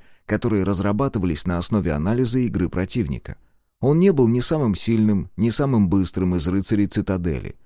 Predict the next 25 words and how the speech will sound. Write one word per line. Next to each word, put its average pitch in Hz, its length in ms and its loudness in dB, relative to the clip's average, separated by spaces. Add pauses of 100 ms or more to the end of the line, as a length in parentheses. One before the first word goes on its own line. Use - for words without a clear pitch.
(320)
но 90 380 0
мастерское 87 800 0
владение 90 500 -2
стратегией 104 640 -2 (240)
позволило 113 480 2
ему 110 220 4
достичь 101 500 -2
наилучшего 107 640 2
в - 60 -10
процентном 78 560 -2
отношении 135 520 -2
показателя 110 720 -2 (240)
выигранных 147 680 0
поединков 104 640 0
в 87 120 0
истории 69 580 -4
Эзо. 64 480 -6 (520)
Впоследствии 123 840 -2 (160)
Дайнари 127 520 0
стал 107 260 0
одним 107 260 2
из 98 100 0
лучших 104 380 -2
тренеров 95 460 0
Цитадели. 98 640 -2